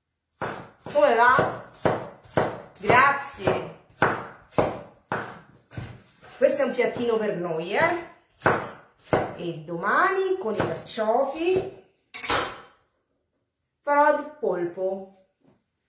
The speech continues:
Ok, posizioniamo i nostri carciofi nel piatto.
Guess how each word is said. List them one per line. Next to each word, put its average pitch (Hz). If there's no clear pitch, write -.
Ok, 208
posizioniamo 180
i 185
nostri 170
carciofi 180
nel 196
piatto. -